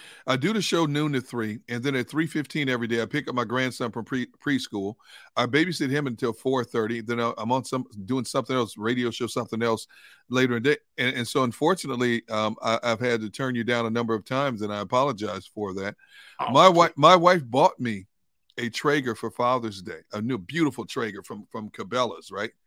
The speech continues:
Speaker 1: The instructions are still inside of it. I've never opened it. Now, I know how to use one because I have friends ha-,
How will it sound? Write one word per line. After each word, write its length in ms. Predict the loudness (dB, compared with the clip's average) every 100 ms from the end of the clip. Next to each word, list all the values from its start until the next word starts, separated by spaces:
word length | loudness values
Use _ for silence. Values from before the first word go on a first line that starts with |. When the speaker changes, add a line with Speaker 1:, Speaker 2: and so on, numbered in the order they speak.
| _ _ _ _ _ _ _ _ _ _ _ _ _
Speaker 1:
The 180 | -2 0
instructions 600 | 0 0 2 2 0 -2
are 60 | -4
still 260 | -2 -2
inside 320 | -2 -2 -2 -2
of 140 | -6
it. 60 | -6
I've 160 | -4 0
never 220 | 0 2
opened 320 | 0 -2 -12
it. 100 | -14 _
Now, 160 | 2 4
I 80 | 6
know 140 | 6
how 120 | 6
to 60 | 4
use 280 | 2 -2 0
one 160 | -2
because 280 | -2 -2 0
I 80 | 0
have 120 | -2
friends 320 | -4 -4 -2
ha-, 100 | -4